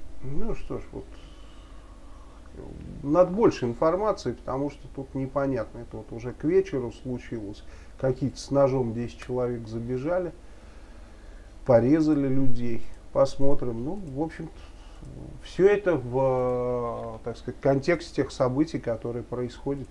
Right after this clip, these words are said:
Ничего, ничего нового. В Турции происходят, м, террористические акты, которые бы вызвали недовольство у населения, если б тут не молодец Путин. И вот Эрдоган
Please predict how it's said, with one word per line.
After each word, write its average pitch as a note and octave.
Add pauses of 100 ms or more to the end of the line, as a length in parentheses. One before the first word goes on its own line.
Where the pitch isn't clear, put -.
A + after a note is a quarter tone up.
Ничего, A2
ничего B2
нового. A2+ (240)
В -
Турции C#3+
происходят, G#2+ (300)
м, G#2+
террористические A2 (840)
акты, F#3+
которые D3
бы A#2+
вызвали A2
недовольство A2+ (1120)
у B2
населения, D#3+ (560)
если C#3
б G#2
тут G3
не C#3
молодец A#2+ (160)
Путин. A2+ (500)
И A#2
вот D#3 (280)
Эрдоган C#3+